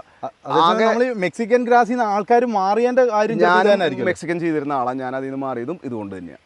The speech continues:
Speaker 1: ഇത് തന്നെ, അതിന് ഭയങ്കര മെയിൻ്റെനൻസ് ആണ്.
Speaker 2: ആ.
Speaker 1: അത് കട്ട്
Speaker 2: ഏ,
Speaker 1: ചെയ്യാനായിട്ട്
Speaker 2: ആ.
Speaker 1: കുറേ
Speaker 2: ഏ, പിന്നെ
Speaker 1: പാട്.
Speaker 2: കെമിക്കൽ കണ്ടമാനം അതിൽ യൂസ് ചെയ്യണം.
Speaker 1: എന്നാലേ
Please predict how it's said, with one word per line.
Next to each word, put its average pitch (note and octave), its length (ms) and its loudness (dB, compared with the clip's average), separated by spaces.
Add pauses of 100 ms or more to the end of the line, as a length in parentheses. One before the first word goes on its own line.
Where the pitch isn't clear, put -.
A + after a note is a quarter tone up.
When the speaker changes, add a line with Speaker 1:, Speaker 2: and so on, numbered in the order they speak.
Speaker 1:
ഇത് B2 80 -8
തന്നെ, B2+ 200 -6
അതിന് E3 200 -6
ഭയങ്കര E3+ 320 -6
മെയിൻ്റെനൻസ് D3+ 400 -4
ആണ്. C#3 160 -8
Speaker 2:
ആ. - 300 -20
Speaker 1:
അത് C3+ 140 -6
കട്ട് C3+ 140 0
Speaker 2:
ഏ, C#3 80 -2
Speaker 1:
ചെയ്യാനായിട്ട് E3+ 400 0
Speaker 2:
ആ. E3 60 0
Speaker 1:
കുറേ D#3 160 0 (520)
Speaker 2:
ഏ, D3+ 80 2 (100)
പിന്നെ F3 160 4
Speaker 1:
പാട്. D#3+ 140 -2
Speaker 2:
കെമിക്കൽ G3 480 2
കണ്ടമാനം E3 400 0
അതിൽ D3 220 -2
യൂസ് A#2 180 -8
ചെയ്യണം. F#2+ 220 -10 (120)
Speaker 1:
എന്നാലേ E3+ 240 0